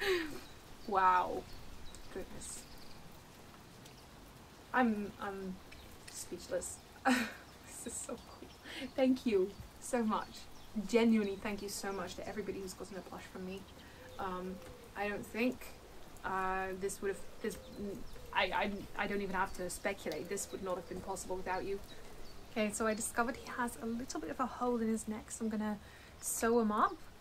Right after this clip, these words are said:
Um, <laughs> and I think I might wanna do just a tiny bit of thread sculpting. Gosh, he's so large.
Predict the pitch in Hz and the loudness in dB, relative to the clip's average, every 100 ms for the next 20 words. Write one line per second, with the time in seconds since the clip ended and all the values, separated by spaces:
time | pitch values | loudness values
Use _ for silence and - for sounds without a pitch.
0 | - 247 247 240 247 - - - - - | -2 6 10 12 12 12 0 -12 -14 -16
1 | - - - - - - - 240 226 - | -14 -14 -8 -8 -8 -2 6 8 8 2
2 | 294 302 254 240 254 262 - 240 233 240 | 0 4 6 6 4 0 -2 0 0 0
3 | 233 233 226 220 226 - 233 - - - | 2 4 4 2 -2 -4 -6 -8 -12 -4
4 | 247 330 392 403 381 370 370 349 330 - | 0 0 -2 -8 -6 -6 -4 -4 -2 -2
5 | 254 - 247 226 - 202 233 - 240 381 | -2 0 0 0 -4 4 6 6 2 -2
6 | - - - 381 - - - - - - | -10 -12 -10 -10 -10 -18 -16 -14 -12 -12
7 | - - - 214 214 226 - 233 208 196 | -12 -12 -2 0 0 -2 -2 2 4 4